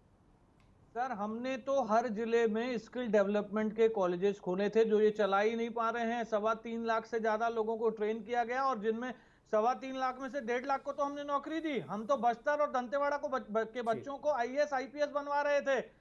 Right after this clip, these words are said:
Speaker 1: दिल्ली में हम पढ़ाई करवा रहे थे। लेकिन ये सरकार क्या कर रही है? खाली ये बोलेगी कि हम ऐसा करेंगे, लेकिन धरातल पर कुछ नहीं है। युवाओं के लिए इस सरकार ने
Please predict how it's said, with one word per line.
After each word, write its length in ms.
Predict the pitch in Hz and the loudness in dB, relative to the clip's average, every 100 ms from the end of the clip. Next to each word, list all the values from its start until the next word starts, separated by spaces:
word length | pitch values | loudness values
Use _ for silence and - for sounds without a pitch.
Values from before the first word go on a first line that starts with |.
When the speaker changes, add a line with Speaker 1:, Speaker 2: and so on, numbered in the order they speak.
| _ | _
Speaker 1:
दिल्ली 320 | 190 226 254 294 | -2 0 0 0
में 120 | 277 | 0
हम 120 | 269 | 0
पढ़ाई 280 | 277 254 277 | 2 2 0
करवा 340 | 285 285 277 | -2 -4 -2
रहे 180 | 277 277 | -4 -4
थे। 200 | 262 233 - _ 185 | -6 -8 -10 _ -4
लेकिन 280 | 214 320 | -4 -2
ये 200 | 285 285 | -4 -4
सरकार 440 | 320 320 320 330 349 | 0 -2 0 -2 -2
क्या 180 | 330 311 | -6 -6
कर 220 | 330 349 | -4 -4
रही 180 | 392 392 | -4 -2
है? 260 | 294 - _ - | -2 -2 _ -16
खाली 420 | 170 214 269 320 | -6 -4 -2 -4
ये 480 | 330 302 294 294 294 | -2 2 4 6 2
बोलेगी 680 | 214 175 202 269 302 247 233 | -2 -10 -4 0 0 -2 -10
कि 120 | 208 | -12
हम 320 | 214 233 247 - | -10 -10 -12 -16
ऐसा 300 | 202 196 233 | -16 -12 -12
करेंगे, 840 | 226 214 208 214 196 165 220 214 151 _ - | -10 -8 -6 -8 -8 -2 0 0 -4 _ -12
लेकिन 260 | 185 214 | -8 -6
धरातल 460 | 165 165 170 170 214 | -4 -2 -2 -2 -4
पर 160 | 208 202 | -4 -4
कुछ 280 | 208 190 | -4 -4
नहीं 240 | 202 226 220 | -4 0 2
है। 240 | 247 233 | 2 0
युवाओं 460 | 180 180 185 226 240 | -2 2 4 4 2
के 140 | 233 | 0
लिए 200 | 226 240 | 2 4
इस 140 | 226 220 | 2 2
सरकार 420 | 190 180 196 202 | -2 2 2 2
ने 220 | 233 254 | -2 -8